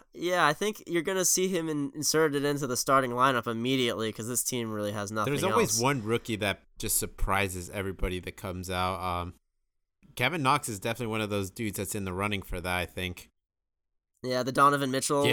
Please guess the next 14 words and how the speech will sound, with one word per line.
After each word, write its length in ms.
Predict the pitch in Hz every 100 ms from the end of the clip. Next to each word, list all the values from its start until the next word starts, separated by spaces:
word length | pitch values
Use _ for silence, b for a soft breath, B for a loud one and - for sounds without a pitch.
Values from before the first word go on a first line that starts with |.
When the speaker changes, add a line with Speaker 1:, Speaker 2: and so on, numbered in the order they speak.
| 110
Speaker 1:
Award. 160 | 98 -
Speaker 2:
the 80 | 104
Donovan 420 | 101 113 101 95
Mitchell 300 | 98 - 98
Award, 300 | 92 95 95
yeah. 680 | 95 131 208 190 208 175 233
Speaker 1:
<laughs> 40 | - B B B B B 156 147 -
Yeah, 420 | 127 127 123 110 110 113
uh, 260 | 110 123 - -
yeah, 160 | 131
the 60 | 120
jury's 340 | 117 151 175 143
out, 340 | 160 120 - _ _ _
but 440 | 123 135 123 117